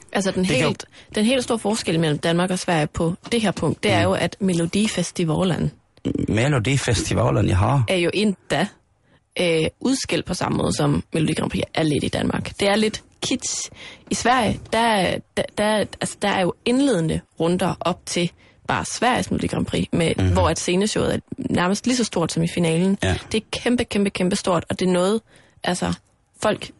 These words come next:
Speaker 1: rigtig godt kan lide. Det er ikke sådan et, en falliterklæring, "Nå, så stillede I så til sidst op i Melodi Grand Prix," for ligesom at prøve at få et gennembrud.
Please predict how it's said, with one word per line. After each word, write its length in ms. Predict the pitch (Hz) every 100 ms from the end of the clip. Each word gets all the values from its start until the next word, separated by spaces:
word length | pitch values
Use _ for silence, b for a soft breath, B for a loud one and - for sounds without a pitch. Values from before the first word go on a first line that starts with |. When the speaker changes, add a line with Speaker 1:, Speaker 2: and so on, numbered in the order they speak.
| _ -
Speaker 1:
rigtig 180 | 196
godt 120 | - 190
kan 120 | 226
lide. 180 | 220 - - _ _ _
Det 80 | -
er 40 | 190
ikke 120 | 185
sådan 140 | 262 202
et, 60 | -
en 140 | 185
falliterklæring, 760 | - 190 233 - 180 175 156 147
"Nå, 180 | 160 170 190
så 280 | - - 196 - b b b
stillede 380 | - 170 156 151
I 40 |
så 200 | - 160
til 220 | 165 -
sidst 420 | - - 220 - -
op 200 | 165 165 -
i 40 |
Melodi 280 | 170 147 160
Grand 200 | 160 147
Prix," 200 | 151 156
for 140 | -
ligesom 280 | 160 160 156
at 80 | 147 -
prøve 380 | - - 160 170
at 80 | 170
få 140 | 147
et 100 | 131
gennembrud. 380 | - 95 - -